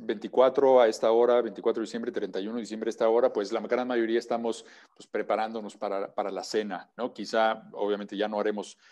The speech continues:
pues, las salidas o, o las grandes reuniones, pero aún así vamos a, a celebrar la, la, la Navidad.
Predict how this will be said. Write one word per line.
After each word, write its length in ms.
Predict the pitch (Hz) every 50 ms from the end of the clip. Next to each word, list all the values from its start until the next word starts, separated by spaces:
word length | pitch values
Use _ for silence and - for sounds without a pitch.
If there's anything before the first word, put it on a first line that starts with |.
| _ _ _ _ _
pues, 240 | - 110 - - -
las 160 | - - -
salidas 560 | - 104 107 113 120 120 123 120 113 104 -
o, 80 | 104 95
o 140 | - - 101
las 160 | 98 95 101
grandes 260 | 110 113 117 120 113
reuniones, 380 | 120 123 131 139 135 147 139 -
pero 160 | 156 131 135
aún 160 | 165 202 233
así 180 | 214 - - 196
vamos 300 | 202 208 196 208 - 180
a, 240 | 156 156 147 139
a 180 | - - 131 127
celebrar 460 | 120 - 135 131 139 147 160 165 160
la, 280 | 160 151 139 131 123 - -
la, 220 | 123 123 123 -
la 140 | - 120 123
Navidad. 440 | 131 135 135 147 165 190 208 202 -